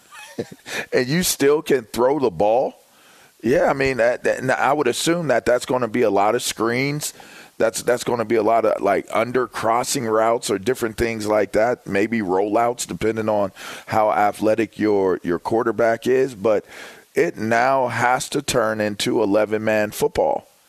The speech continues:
I-, if, if you start getting into that, that realm, then I, I wonder what does that mean for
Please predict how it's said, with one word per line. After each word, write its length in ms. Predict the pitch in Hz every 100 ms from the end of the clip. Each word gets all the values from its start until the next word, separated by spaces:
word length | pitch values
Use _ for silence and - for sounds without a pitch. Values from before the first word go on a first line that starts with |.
| _ - - - -
I-, 40 |
if, 520 | 117 - 117 110 -
if 200 | 107 107
you 140 | 107 170
start 340 | - 165 160
getting 260 | 160 160 147
into 680 | 139 135 143 127 123 117 - -
that, 340 | 78 110 120 -
that 300 | 85 110 107 -
realm, 600 | 80 87 98 120 135 151 - _ - - - _ _ _ _
then 320 | 101 139 127 - 67 -
I, 180 | 98 120 -
I 100 | 117
wonder 440 | 120 135 139 131
what 520 | 107 98 110 127 - -
does 200 | 117 101
that 280 | 110 -
mean 380 | 101 107 107 104
for 720 | 92 - 101 101 98 90 82